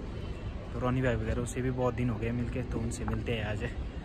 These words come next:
Season वाली vibe आ गई अभी। देखो traffic, रात के नौ बजे देखो Old Manali से traffic कैसा लग रहा है।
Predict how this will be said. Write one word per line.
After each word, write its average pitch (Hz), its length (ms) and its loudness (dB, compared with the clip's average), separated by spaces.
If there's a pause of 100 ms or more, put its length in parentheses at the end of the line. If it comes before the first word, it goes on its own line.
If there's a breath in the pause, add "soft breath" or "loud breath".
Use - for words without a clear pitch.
(840 loud breath)
Season 135 360 6
वाली 131 260 10
vibe 127 340 8
आ 123 100 8
गई 127 200 6
अभी। 123 240 6
देखो 117 280 2
traffic, - 600 4 (340 loud breath)
रात 131 200 10
के 147 120 6
नौ 135 280 10
बजे 127 220 8
देखो 127 240 6
Old 123 180 6
Manali 117 360 6
से 117 80 6
traffic 117 420 2
कैसा 113 200 4
लग 113 180 4
रहा 113 120 4
है। - 220 0